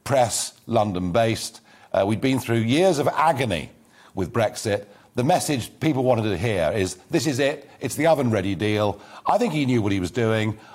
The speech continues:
I think he threw you under the bus, but thought we could sort it out another day.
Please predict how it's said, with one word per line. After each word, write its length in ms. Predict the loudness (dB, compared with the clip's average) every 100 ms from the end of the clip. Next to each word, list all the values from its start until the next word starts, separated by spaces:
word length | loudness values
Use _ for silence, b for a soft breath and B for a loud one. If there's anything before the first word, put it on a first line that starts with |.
| B
I 60 |
think 120 | -4
he 60 | -4
threw 220 | -2 0
you 180 | 4 4
under 140 | 2
the 100 | 0
bus, 300 | 0 2 2
but 140 | -4 -10
thought 240 | -4 -4
we 100 | -4
could 100 | -8
sort 300 | -8 -4 -4
it 100 | 0
out 200 | 2 2 2
another 380 | 0 0 0 -2
day. 400 | -2 0 -2